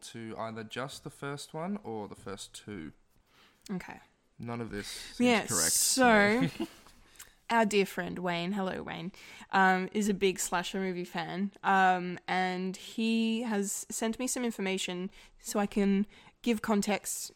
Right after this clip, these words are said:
Speaker 2: to the Halloween trailer in the movie, uh, the new movie. So he says, um, "To better inform this part of the,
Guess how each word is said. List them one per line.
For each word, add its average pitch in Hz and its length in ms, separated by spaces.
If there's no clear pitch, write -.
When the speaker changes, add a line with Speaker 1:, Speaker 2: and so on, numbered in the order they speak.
Speaker 2:
to 202 400
the 196 80
Halloween 190 440
trailer 185 440
in 185 120
the 185 60
movie, 180 380
uh, 180 220
the 180 120
new 185 160
movie. 175 360
So 202 200
he 214 100
says, 214 320
um, 202 440
"To - 80
better 311 220
inform 233 340
this 196 100
part 196 300
of 190 100
the, 190 200